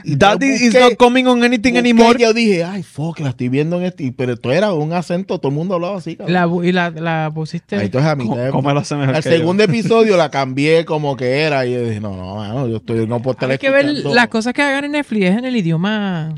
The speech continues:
Speaker 1: Yo soy de así, me encojona ver estas cosas, porque para empezar, si tú la ves doblada en inglés y ves subtítulos, hay un, alguien ahí se le fue la mano y aquí está
Speaker 3: <laughs>
Speaker 1: una cosa de una manera.
Speaker 3: Pero si la ves en el idioma, ¿tú lo dejas en inglés?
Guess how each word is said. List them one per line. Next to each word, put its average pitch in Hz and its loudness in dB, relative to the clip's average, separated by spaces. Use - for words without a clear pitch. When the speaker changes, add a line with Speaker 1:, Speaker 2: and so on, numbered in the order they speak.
Speaker 1:
Yo 156 4
soy 170 0
de 165 2
así, 139 -2
me 127 -2
encojona 131 0
ver 165 2
estas 165 -4
cosas, 165 -2
porque 139 -4
para 139 -2
empezar, 185 -2
si - -4
tú 160 0
la 208 6
ves 233 0
doblada 170 4
en 214 0
inglés 180 2
y 143 -2
ves 156 0
subtítulos, 233 -2
hay 170 -4
un, 226 -4
alguien 233 2
ahí 220 0
se 208 0
le 175 4
fue 180 0
la 214 4
mano 233 0
y - 2
aquí 175 2
está 175 2
Speaker 3:
<laughs> 165 4
Speaker 1:
una - -8
cosa 214 -2
de 202 0
una 190 -2
manera. 226 2
Speaker 3:
Pero 254 2
si 233 -6
la 233 0
ves 233 2
en 285 0
el 320 -2
idioma, 302 0
¿tú 226 0
lo 247 2
dejas 302 0
en 330 -4
inglés? 320 -4